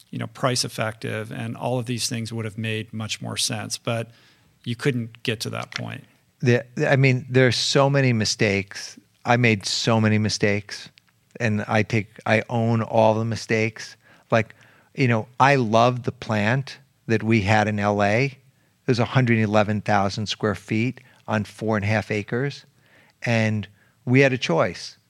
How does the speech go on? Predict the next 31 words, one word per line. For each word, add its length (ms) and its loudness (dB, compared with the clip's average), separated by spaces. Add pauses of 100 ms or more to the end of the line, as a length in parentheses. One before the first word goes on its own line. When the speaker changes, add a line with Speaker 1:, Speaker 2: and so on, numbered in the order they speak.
Speaker 2:
We 120 2
could 140 0
have 100 0
been 160 2
in 100 -2
a 60 -4
ten 280 -2
thousand 380 2
square 220 0
foot 260 -8
plant, 380 0 (180)
a 80 -2
twenty 360 -2
thousand, 680 2 (400)
and 280 0
this 240 2
plant 720 -2 (380)
was 260 0
a 80 -2
food 340 0
processing 720 0
facility 500 -2
that 100 -2
was 120 -2
already 260 0
built, 460 0 (440)
and 100 0
it 80 0
had, 320 4 (200)
it 60 0
was 120 0